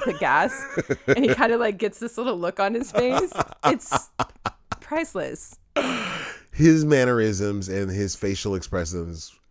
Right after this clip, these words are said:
Speaker 2: were classic to his comedy. And he was just, he was a genius with it. He re-, he really was.
Speaker 1: I agree.
Speaker 2: Yeah.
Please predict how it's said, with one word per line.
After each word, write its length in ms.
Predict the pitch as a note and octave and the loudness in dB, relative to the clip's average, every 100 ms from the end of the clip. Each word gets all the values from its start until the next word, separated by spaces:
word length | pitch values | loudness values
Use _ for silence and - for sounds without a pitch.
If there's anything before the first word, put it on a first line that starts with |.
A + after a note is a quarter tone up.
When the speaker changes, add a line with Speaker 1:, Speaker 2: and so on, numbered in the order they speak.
| _ | _
Speaker 2:
were 280 | G2 F#2 E2 | -6 -6 -6
classic 640 | - G2 F2+ E2+ F2+ D#2+ | -6 -4 -2 -4 -6 -8
to 100 | - D#2+ | -8 -6
his 200 | E2 - | -6 -8
comedy. 680 | D#2+ D#2 D#2 C#2+ C2 A#1+ | -8 -8 -8 -10 -10 -12
And 540 | G1+ D#2 D2+ D2 B1+ A#1+ - _ _ | -12 -12 -12 -14 -18 -20 -20 _ _
he 140 | C3 | -4
was 160 | G#2+ F2+ | -4 -4
just, 200 | G2+ - | -8 -6
he 120 | A#2 | -6
was 120 | G#2 | -4
a 60 | F2+ | -6
genius 460 | E2 E2 D2+ C#2 D2 | -8 -8 -8 -10 -14
with 160 | C2 | -14
it. 80 | C#2+ | -12
He 60 | C2+ | -12
re-, 160 | B1+ - | -14 -16
he 80 | D#2 | -14
really 220 | C#2 C2 | -12 -10
was. 460 | B1 G1+ - - _ _ _ _ _ _ _ _ | -12 -14 -16 -20 _ _ _ _ _ _ _ _
Speaker 1:
I 140 | F3+ E3 | -8 -4
agree. 600 | C#3+ A2+ C3 F#2+ - F3 F#2 | -6 -6 -14 -14 -16 -14 -10
Speaker 2:
Yeah. 200 | C#2 | -10